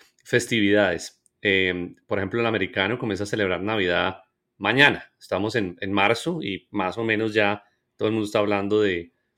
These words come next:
bueno, Halloween, dijiste Saint Patrick's Day, ¿no? Entonces ya un mes antes, mes y medio antes, ya ves en todas las tiendas,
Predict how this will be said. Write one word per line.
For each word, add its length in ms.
bueno, 380
Halloween, 760
dijiste 400
Saint 260
Patrick's 440
Day, 240
¿no? 160
Entonces 260
ya 240
un 260
mes 240
antes, 500
mes 280
y 40
medio 320
antes, 680
ya 340
ves 220
en 100
todas 200
las 160
tiendas, 480